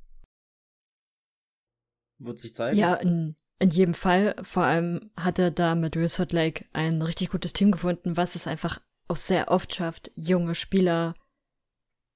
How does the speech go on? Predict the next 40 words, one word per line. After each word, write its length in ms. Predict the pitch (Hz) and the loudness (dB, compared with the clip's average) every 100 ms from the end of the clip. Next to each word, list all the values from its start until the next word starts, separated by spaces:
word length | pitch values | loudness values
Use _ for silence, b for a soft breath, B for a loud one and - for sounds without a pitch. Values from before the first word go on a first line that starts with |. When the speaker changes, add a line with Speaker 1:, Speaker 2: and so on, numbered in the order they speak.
| _ _ | _ _
Speaker 2:
in 200 | 190 190 | 4 6
den 220 | 180 175 | 6 2
Profibereich 760 | - 196 208 180 175 160 160 - | 2 0 2 0 0 0 -2 -4
zu 100 | - | -8
führen, 300 | - 185 175 | -2 0 0
sodass 300 | 175 165 165 | 0 -2 -2
sie 100 | 151 | -2
dort 240 | 156 139 | -4 -2
sicher 360 | - 180 - 156 | 2 2 2 -2
spielen 360 | - - 156 | -4 -6 -6
können 420 | 151 160 160 214 _ _ _ _ _ | -4 -4 -4 -6 _ _ _ _ _
und 560 | - 165 160 156 - 214 - _ | -4 0 0 0 -4 -10 -16 _
nicht 200 | 175 - | -2 0
schon 140 | - 175 | 0 2
nach 160 | 151 | 0
kurzer 300 | - 185 175 | 0 0 0
Zeit 240 | - 175 165 | 2 0 0
irgendwelche 260 | 165 160 | -2 -4
komischen 400 | - 170 - 165 | -2 -2 -2 0
Höhenflüge 460 | 160 196 - 156 151 | 2 2 0 -4 -2
bekommen, 340 | 156 170 160 | -4 -2 -2
sondern 240 | 156 156 143 | -2 -2 -2
wirklich 340 | 165 170 160 | -2 -2 -2
kontinuierlich 680 | - 170 165 156 170 165 - | -2 -2 0 0 2 0 -2
auch 60 | |
spielen 340 | - - 185 160 | -6 0 2 2
und 100 | 143 | 0
Leistung 320 | 160 - 160 | 0 0 -2
zeigen 260 | - 143 139 | -4 -6 -6
können. 320 | 156 156 196 _ _ _ _ _ _ _ _ _ - | -6 -6 -8 _ _ _ _ _ _ _ _ _ -4
Und 520 | - 180 170 160 - _ _ | 2 2 2 -2 -8 _ _
tatsächlich 480 | 196 185 185 185 165 | 0 2 0 -2 -2
hat 120 | 190 | 2
er 360 | 196 180 175 175 _ _ _ _ - | 4 2 0 -4 _ _ _ _ -10
zuletzt 540 | - 175 175 185 - | 0 2 4 2 -2
in 100 | - | -2
der 140 | 175 170 | 0 2
U 120 | 175 | 2
S 120 | 170 | 0
L 420 | 135 165 165 170 | 0 2 0 -2